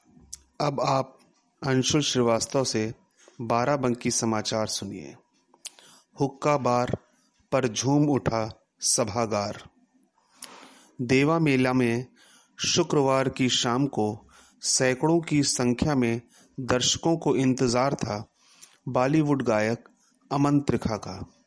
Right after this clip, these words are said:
मंच पर आते ही देवा के सम्मान में गीत प्रस्तुत कर तालियां बटोरने के बाद अमन ने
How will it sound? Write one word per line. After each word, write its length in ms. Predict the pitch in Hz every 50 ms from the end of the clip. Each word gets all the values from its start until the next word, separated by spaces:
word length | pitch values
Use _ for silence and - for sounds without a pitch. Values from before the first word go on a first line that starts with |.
| _ _ _ _ - - _ - - _ _ _ 139
मंच 320 | 131 139 147 151 - -
पर 200 | - - 139 135
आते 360 | 120 131 123 120 - - 139
ही 260 | 123 123 131 139 143 139 - _ _ _ _ _ _ _ - - _ _ -
देवा 340 | 131 120 127 131 139 160 160
के 180 | 151 - 156 147
सम्मान 560 | 139 - - 131 120 117 117 127 135 147 147
में 240 | 139 127 123 120 123 120 - _ _ _ - -
गीत 360 | 143 131 127 147 156 156 147 160
प्रस्तुत 540 | - - 135 123 - - - 180 165 -
कर 240 | - - 107 104 - - _ _ _ _ _ _ _ -
तालियां 360 | 139 135 135 143 156 160 151 131
बटोरने 460 | 123 120 - 131 123 123 131 143 151 147
के 160 | - 127 120
बाद 320 | 110 110 110 110 113 120 - _ _ - - - _ _ _ _ _ -
अमन 240 | 143 143 151 151 147
ने 180 | 135 123 120